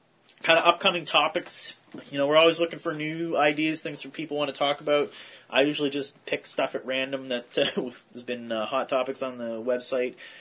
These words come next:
or on geocaching dot com or new things that come up. So, uh, if you have an idea for a discussion, please, uh, please let us know. I know, Jim, you've mentioned a couple of things that you, uh, thought would be a cool idea, so hopefully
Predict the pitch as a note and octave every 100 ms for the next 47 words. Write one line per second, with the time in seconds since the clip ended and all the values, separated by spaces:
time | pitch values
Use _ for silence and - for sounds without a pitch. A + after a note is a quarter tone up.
0 | - - B2+ B2 B2+ A#2+ B2 C3 A#2+ B2
1 | A#2 - - A#2+ A#2 A2+ A2 A2 A#2+ A#2+
2 | A2 - G#2+ G#2+ G#2+ - G2+ F#2+ F#2 F2
3 | E2 G2 G2+ A#2 G#2+ G#2+ G#2 G#2 A2 G#2
4 | G#2 - _ - G2+ - - A2+ - A#2
5 | - G#2 F#2+ G2+ - - _ A#2 A2 G#2
6 | G2+ G2+ G#2 G#2+ B2 C3+ G#2+ A#2 A#2 C#3
7 | _ - A#2 A#2+ A2 A2+ - A2 G#2+ G#2
8 | G#2 G#2 A2+ A2 D#2+ G#2 G#2 G2+ F#2+ -
9 | - - _ - G2 G2 G#2 G2 - G#2+
10 | G2 G2+ A2+ A2 G2+ G#2 - F#2 F#2